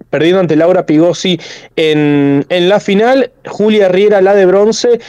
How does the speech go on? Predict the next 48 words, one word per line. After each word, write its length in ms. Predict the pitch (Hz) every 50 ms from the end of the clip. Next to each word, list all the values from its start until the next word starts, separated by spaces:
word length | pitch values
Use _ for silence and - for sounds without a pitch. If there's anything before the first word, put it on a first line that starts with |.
| - - _ _
también 360 | - 165 156 165 175 190 190
Carley 360 | 190 190 175 165 170 180 180
Riera, 280 | 175 170 180 190 185 185
la 100 | 175 170
de 80 | 165 165
bronce 320 | 165 180 185 180 165 -
en 80 | 165 165
el 60 | 165
doble 220 | 170 185 185 185 156
femenino, 480 | 170 180 180 185 190 190 208 214 202 - - - - _
y 120 | - 151 165
Díaz 340 | 165 196 208 220 208 - -
Acosta 440 | 180 160 - 202 208 190 - 208
junto 320 | 180 - 185 196 190 180 190
a 20 |
Martina 400 | 180 175 165 160 185 185 185 175
Capurro, 460 | 160 165 147 170 175 185 180 175 185
la 140 | 180 180 175
de 60 | 175
bronce 360 | 170 170 175 180 180 165 - 180
en 80 | 170
el 80 | 170 165
dobles 260 | 190 190 190 185 175
mixto. 420 | 170 202 202 - - - 208 202 - - - - - _
Así 300 | - 147 143 - 170 156
que 200 | 165 170 165 156 - - _ _
vamos 340 | 160 165 170 170 160 156
a 40 | 151
estar 240 | 135 - - 156 156
desarrollando 640 | 151 143 - 156 139 147 143 - - 151 151 156 156
lo 120 | 143 139 135
que 80 | 143
tiene 260 | 135 - 151 147 143
que 80 | 131 -
ver 220 | 147 151 151 147 - - - - _ _ _
con 180 | 175 180 180
el 320 | 180 185 185 180 175 170 156
tenis 580 | - 196 196 196 196 190 185 180 156 - - _ _
panamericano. 840 | - 190 202 202 190 196 196 190 185 - 226 233 262 277 302 285 269 - - - _ -
Y 80 | 160
bueno, 240 | 175 185 185 170 156
ya 120 | - -
esta 140 | 165 160 180
semana 340 | 156 - 165 170 175 180 180 165
también 200 | 160 160 170 170
cambiamos 460 | 160 165 160 165 170 170 170 156 -
el 120 | 156 156
chip 260 | 151 - - 190 185